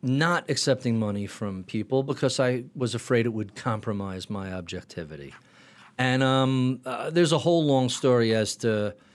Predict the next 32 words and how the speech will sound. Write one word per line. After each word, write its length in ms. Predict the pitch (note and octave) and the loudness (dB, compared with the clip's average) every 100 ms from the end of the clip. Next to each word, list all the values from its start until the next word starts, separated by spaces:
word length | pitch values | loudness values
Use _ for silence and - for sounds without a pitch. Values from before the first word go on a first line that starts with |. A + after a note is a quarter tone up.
| _ - | _ -4
how 220 | C3+ C3+ | 2 4
I 100 | B2 | 4
suddenly 420 | A#2+ C#3 C3 A#2 | 2 0 2 0
realized, 640 | A2 A2+ A#2+ G#2+ G2 F#2+ - | 2 2 2 2 -4 -8 -8
gee, 220 | A3 A3+ | -6 -6
there's 360 | G#2 F#3 A#3+ | -6 -6 -6
a 60 | C3 | -8
lot 380 | G#2+ G#2+ C#3+ D3 | -10 -10 -10 -6
of, 460 | B2 A2+ G#2 - - _ _ _ _ _ - | -6 -6 -8 -16 -20 _ _ _ _ _ -8
uh, 400 | A#2+ A#2 A#2 A#2+ - D3+ | -4 -4 -4 -8 -12 -14
reputational 840 | D3+ D3+ D3+ C#3 E3 E3 - C#3 A2+ | -2 -2 -2 -6 -4 -4 -2 -2 2
risk 300 | A#2 A#2+ C3 | 2 2 -2
and 100 | B2 | -4
maybe 240 | G3+ F3+ | -4 -4
even 200 | D3 C3 | -4 -4
actual 300 | B2 A#2+ B2+ | -4 -6 -4
liability 640 | A#2 A2 F#2+ B2+ E3 A2 A2 | -2 -2 0 0 2 2 -2
just 240 | E3+ - | -4 -6
referring 480 | B2 - D#3 D#3 D3 | -8 -2 -2 -2 -4
people 580 | D3+ B2+ C3+ B2+ A#2+ - - _ _ - | -4 -2 2 2 0 -6 -20 _ _ 0
to 100 | D3 | 2
third 320 | D#3 C#3+ A#2+ | 4 2 2
parties, 680 | C#3+ C#3 D#3 G#2+ G#2+ - - _ | 2 4 2 -2 -4 -8 -14 _
not 260 | B2+ D#3+ F#3 | 0 0 2
getting 240 | F#3+ E3+ | 0 0
paid 260 | D3+ C#3+ C3+ | 0 0 0
for 140 | D3 | 2
it, 160 | C#3 C#3 | 0 0
just 180 | C3+ - | -6 -4
sending 260 | C#3 C#3+ | -4 -4
people 320 | C#3 C#3+ C#3 | -6 -2 0
elsewhere. 460 | B2+ B2 - B2+ B2 | 2 2 2 2 2